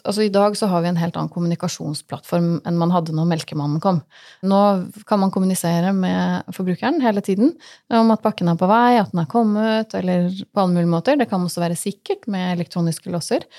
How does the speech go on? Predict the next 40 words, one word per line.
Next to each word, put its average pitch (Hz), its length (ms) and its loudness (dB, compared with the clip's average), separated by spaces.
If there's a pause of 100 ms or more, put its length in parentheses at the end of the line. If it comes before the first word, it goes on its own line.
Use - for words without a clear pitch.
(400)
Så 214 160 -2
at 208 140 -2
dette, 208 300 2 (200)
det 214 280 0
løser 175 240 0
vi, 190 60 2 (140)
men 208 160 0
det 208 80 4
er 196 140 2
mer 185 180 0
denne 185 280 2
hvilken 180 440 0
løsning 180 320 0
man 185 160 2
lander 165 140 -2
på, 202 160 4
det 170 220 2
vet 147 200 -4
jeg 147 140 -8
ikke. 196 120 -6 (720)
Men 233 180 6
vi 226 120 6
jobber 175 200 4
med 190 160 6
mange, 180 460 4 (180)
mange 185 400 4
selskaper - 540 -4
på 175 80 2
dette, 170 220 0
og 330 120 0
det 214 80 2
vet 180 220 0
jeg 170 80 -4
også 180 240 -2 (480)
alle 196 180 2
andre 165 320 4
distribusjons- 165 720 -4
og 165 160 -2
transportselskaper 165 760 -8
gjør. 262 160 -2